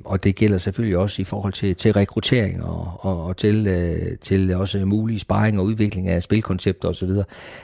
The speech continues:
Der vil jeg betragte mig selv som en, øh, en kvalificeret sparringspartner, og det, øh, det glæder jeg mig over. Men som sagt, så er mit fokus, det er lige nu at, og, øh, og, og proppe så meget energi, som jeg overhovedet kan, i at skabe rammerne for, at vi også kan få den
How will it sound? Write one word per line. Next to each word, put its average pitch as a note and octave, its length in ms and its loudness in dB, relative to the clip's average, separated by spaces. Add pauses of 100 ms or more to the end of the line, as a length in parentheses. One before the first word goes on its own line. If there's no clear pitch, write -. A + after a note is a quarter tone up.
(180)
Der G2+ 240 8
vil G2 140 2
jeg F#2 100 2
betragte G#2 320 0
mig G2+ 80 0
selv G#2 160 2
som F#2 200 -2
en, F2+ 140 0
øh, F2 160 0 (160)
en F#2 100 -4
kvalificeret F#2 640 2
sparringspartner, F#2+ 560 2 (120)
og F2 200 -6
det, F#2+ 360 6
øh, E2 80 2
det F2 80 2
glæder G2 140 8
jeg G2+ 80 6
mig F#2 80 2
over. F2+ 140 -2 (480)
Men F#2 100 -2
som F#2 100 0
sagt, G2+ 240 2
så - 80 2
er G2+ 100 6
mit A2+ 160 4
fokus, G2+ 320 0
det A2 120 2
er G#2 40 6
lige G#2 120 6
nu F#2 420 0
at, D#2 80 -4 (220)
og, E2 360 -2
øh, D#2+ 320 -6 (220)
og, F2+ 220 -6
og F2 120 -10
proppe - 220 -6
så G2 100 0
meget G2+ 180 6
energi, G#2 220 2
som F#2+ 60 -6
jeg F#2 80 -2
overhovedet A2 200 4
kan, A2 200 4
i C3 240 0
at - 240 4 (120)
skabe G#2 340 4
rammerne F#2 360 2
for, F#2+ 220 0
at E2 100 -2
vi F2 120 0
også F#2 220 0
kan F#2 160 -2
få C3 180 4
den G2+ 180 2